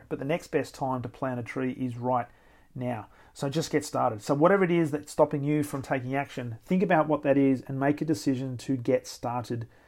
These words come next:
now. Now, I was on a webinar this morning with a, with a group of sales guys, and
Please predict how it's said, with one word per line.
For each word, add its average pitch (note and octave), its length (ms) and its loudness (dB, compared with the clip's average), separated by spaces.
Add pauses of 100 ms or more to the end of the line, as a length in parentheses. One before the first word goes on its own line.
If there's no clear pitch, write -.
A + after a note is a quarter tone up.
(280)
now. B2 400 -4 (240)
Now, E3+ 60 6
I D#3 40 8
was D#3 100 8
on F3 80 10
a D#3 60 10
webinar D#3+ 380 10
this C3+ 200 -4
morning D#3 300 2
with C#3 120 4
a, C3+ 220 2
with C3+ 140 2
a C3+ 40 4
group C#3+ 220 6
of A#2+ 80 -4
sales D#3 260 4
guys, C3 460 4
and C3 480 -2